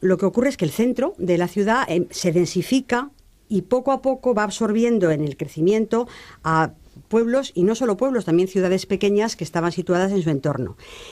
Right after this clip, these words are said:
Entonces se crea una nueva forma de ciudad muy extensa que supone que constituye un mercado de trabajo y de consumo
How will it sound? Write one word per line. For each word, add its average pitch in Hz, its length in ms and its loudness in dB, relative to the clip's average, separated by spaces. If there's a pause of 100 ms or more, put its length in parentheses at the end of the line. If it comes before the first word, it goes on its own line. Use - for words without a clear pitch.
(100)
Entonces 277 240 2
se 262 120 0
crea 269 340 2
una 208 220 4
nueva 214 260 2
forma 208 320 0
de 202 80 2
ciudad 220 400 -2
muy 170 220 4
extensa 269 540 0 (720)
que 208 280 2 (420)
supone 226 540 2
que 165 120 -4
constituye 240 500 0
un 226 220 4
mercado 202 380 0
de 214 100 0
trabajo 202 560 -2 (100)
y 185 80 -2
de 175 100 -2
consumo 233 600 0